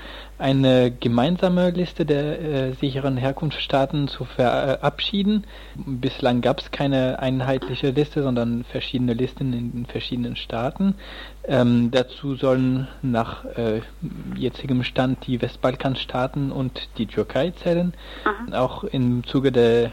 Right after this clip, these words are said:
Speaker 1: Übergriffen in der Silvesternacht in Köln wurde in Deutschland diskutiert, auch die Maghreb-Länder, also Algerien, Tunesien, Marokko, als, äh, sichere Her-, Herkunftsländer, ähm,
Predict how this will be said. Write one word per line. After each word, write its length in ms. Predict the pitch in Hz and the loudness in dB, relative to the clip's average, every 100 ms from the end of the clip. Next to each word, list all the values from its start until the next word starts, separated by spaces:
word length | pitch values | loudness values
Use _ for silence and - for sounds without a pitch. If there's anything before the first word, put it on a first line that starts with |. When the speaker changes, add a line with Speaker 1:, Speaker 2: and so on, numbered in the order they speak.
| - | -4
Speaker 1:
Übergriffen 540 | 151 123 127 127 143 | 0 2 2 0 2
in 160 | 127 123 | 2 4
der 280 | 120 117 113 | 2 2 0
Silvesternacht 680 | 117 117 131 - 131 123 | -2 0 0 2 -2 0
in 140 | 131 117 | -2 -2
Köln 400 | - 139 156 170 - - - - - | 2 2 2 -2 -8 -14 -16 -14 -2
wurde 320 | 131 135 139 | 2 4 4
in 320 | 131 131 127 | 4 2 2
Deutschland 920 | 120 135 - - 135 135 131 - - 143 | 4 4 0 -4 0 0 0 -4 -10 -6
diskutiert, 840 | 123 - 120 - 127 127 - - - | -6 -4 -8 -2 0 0 -2 -10 -4
auch 260 | 123 - | -4 -4
die 160 | - 123 | -4 0
Maghreb-Länder, 1000 | 107 139 - 165 - 147 147 147 143 147 - - - - | 4 2 2 -2 0 2 4 4 2 0 -6 -16 -10 -4
also 260 | 117 113 | 2 2
Algerien, 640 | 113 113 117 120 120 120 123 - | 2 0 -2 0 0 0 -4 -6
Tunesien, 440 | 120 120 113 117 | -2 0 0 0
Marokko, 520 | 110 113 120 - 139 | 0 0 -2 0 2
als, 420 | - 120 127 - - - - - - - | 2 0 -4 -12 -16 -16 -18 -18 -10 0
äh, 260 | 120 113 | 2 4
sichere 360 | 110 123 117 110 | 2 0 0 2
Her-, 200 | 123 143 - | 2 0 -2
Herkunftsländer, 1080 | - 139 - 151 - 135 135 143 143 143 - - | 0 0 0 -4 -2 2 2 4 2 2 -2 -8
ähm, 180 | 123 | -8